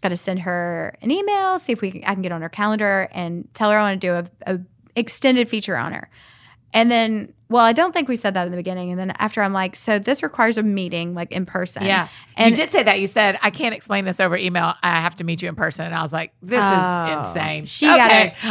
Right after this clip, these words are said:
Speaker 2: I mean, it was the we-, I mean, Laura, it had to be the Lord because
Speaker 1: <laughs>
Speaker 2: I literally, like, I don't have time for that. And
Speaker 1: Right.
Speaker 2: so, uh, that's just not how we've worked out my schedule to, to have time for very much coffee with friends.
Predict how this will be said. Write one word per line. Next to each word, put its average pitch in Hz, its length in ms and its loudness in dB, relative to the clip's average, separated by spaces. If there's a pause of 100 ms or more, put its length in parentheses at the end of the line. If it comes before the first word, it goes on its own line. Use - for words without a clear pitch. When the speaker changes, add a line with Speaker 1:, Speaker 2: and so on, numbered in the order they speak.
Speaker 2:
I 294 80 6
mean, 320 140 2
it 339 80 0
was 392 180 0
the 320 100 -8
we-, 247 380 -8
I 233 60 4
mean, 240 140 -4
Laura, 247 220 2
it - 80 -4
had 220 340 -4
to 247 60 -4
be 226 120 -6
the 214 80 -2
Lord 185 340 -2
because 185 400 0 (260)
Speaker 1:
<laughs> - 240 -20
Speaker 2:
I 233 160 6
literally, 254 400 4
like, 196 220 2 (120)
I 202 120 2
don't 202 320 -2
have 185 240 -6
time 220 340 -4
for 202 140 -8
that. 139 260 -8
And 214 140 -2
Speaker 1:
Right. 311 80 4
Speaker 2:
so, 202 380 4 (380)
uh, - 60 -2 (140)
that's 208 180 2
just 202 160 -6
not 202 200 0
how 185 280 2
we've 180 600 -8
worked 185 340 -2
out 180 160 0
my 175 60 -4
schedule 196 340 -6
to, 175 160 -12 (200)
to 202 60 -14
have 165 140 -6
time 170 240 -8
for 151 420 -6
very 165 140 -8
much 156 260 -10
coffee 160 280 -6
with 147 100 -10
friends. 165 380 -8